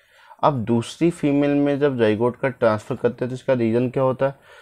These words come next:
क्योंकि जिस फीमेल से हम एग प्राप्त किए होते हैं, ठीक है, इस फीमेल से जिससे हम एग प्राप्त किए हैं, इस फीमेल में कोई ऐसी प्रॉब्लम्स है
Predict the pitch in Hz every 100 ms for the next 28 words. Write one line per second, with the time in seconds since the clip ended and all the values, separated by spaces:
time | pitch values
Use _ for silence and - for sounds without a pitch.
0 | _ - 131 143 143 151 - 143 123 131
1 | 139 - 151 147 - 123 127 - 117 117
2 | - - 165 127 110 95 - 107 139 -
3 | _ _ _ _ _ _ - 139 107 92
4 | - - 135 - 123 120 123 - - 139
5 | 123 - 135 139 131 110 120 - 110 110
6 | - - 120 98 95 123 _ _ - -
7 | - 143 - - 127 127 131 135 135 147
8 | 110 104 107 - 135 - 107 104 127 135
9 | - 95